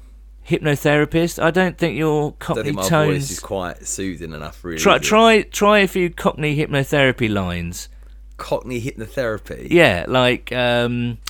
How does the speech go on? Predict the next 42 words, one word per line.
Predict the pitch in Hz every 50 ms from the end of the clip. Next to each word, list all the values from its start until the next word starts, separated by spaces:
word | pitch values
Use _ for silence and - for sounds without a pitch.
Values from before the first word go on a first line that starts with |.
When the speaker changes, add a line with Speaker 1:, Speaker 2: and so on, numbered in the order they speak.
| - - - - - - - -
Speaker 1:
say, | - - 160 160 160 160 156 151 151 151 151 147 151 143 131 - - - - - - - - - - - - - - - - - - - - - - - - - - - -
uh, | 117 117 117 113 113 113 117 113 107 -
"This | - 120 123 151 147 - -
is | 143 127
gonna | - - 131 131 127
be | 110 - 131 120 120 117 117
really | 113 123 139 143 147 143 139 131 123
relaxing, | 120 110 107 104 92 - - - - - 107 104 101 98 101 98 - - - - - - - - - - - - - -
and | 104 107 107 104 104 104 98 -
you | 117 110
can | - - 113 110
see | - - - 160 156
yourself | 143 110 98 - - - 101 101 98 98 - - -
on | 107 104 104
a | 101
secluded | - - - 110 - - - 143 135 131 123 127 113 113 -
beach." | - 131 123 104 - - - - - - - - - - - - -
Speaker 2:
I | - -
can't, | - - - - - -
I | -
can't | - - 123 117 139 -
do | 127 120 120
it. | 127 131
On | 143 170 165
the | 170
spot, | - - - 165 139 180 147 - - - -
I | -
can't | 117 117 - - -
do | 110 104
it. | 98
Speaker 1:
You're | 151 156
right, | 170
I'll | 120 165 165
put | - 196 -
you | 151 123
on | 117
the | 113 110
spot, | - - - 214 214
Speaker 2:
No, | -
I | - 165
Speaker 1:
haven't | 165 175
I? | 160